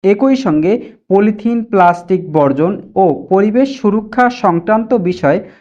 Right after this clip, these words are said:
সবাইকে সচেতন করার লক্ষ্য শিক্ষার্থী ও অভিভাবক সমন্বয় সব শিক্ষা প্রতিষ্ঠানে সমাবেশ করার নির্দেশ দিয়েছে শিক্ষা মন্ত্রণালয়। এ সকল, এ সকল নির্দেশ দেওয়া হয়েছে সকল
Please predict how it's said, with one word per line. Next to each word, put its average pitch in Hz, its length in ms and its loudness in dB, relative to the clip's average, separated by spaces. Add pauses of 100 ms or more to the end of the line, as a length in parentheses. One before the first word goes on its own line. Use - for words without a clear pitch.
সবাইকে 220 560 0
সচেতন 220 600 -2
করার 165 280 0
লক্ষ্য 175 640 -2 (120)
শিক্ষার্থী 269 760 -2
ও - 160 -2 (180)
অভিভাবক 185 500 -2
সমন্বয় 160 560 0 (260)
সব 226 280 0
শিক্ষা 190 340 -4
প্রতিষ্ঠানে 180 680 -4
সমাবেশ 160 600 -2 (280)
করার 175 280 4
নির্দেশ 190 640 0 (200)
দিয়েছে 226 640 0
শিক্ষা 185 420 -2
মন্ত্রণালয়। 131 560 -4 (1200)
এ 196 100 2
সকল, 196 680 -2
এ 196 80 -2
সকল 254 340 2
নির্দেশ 196 520 0 (320)
দেওয়া 160 300 4
হয়েছে 196 600 -2 (100)
সকল 214 600 0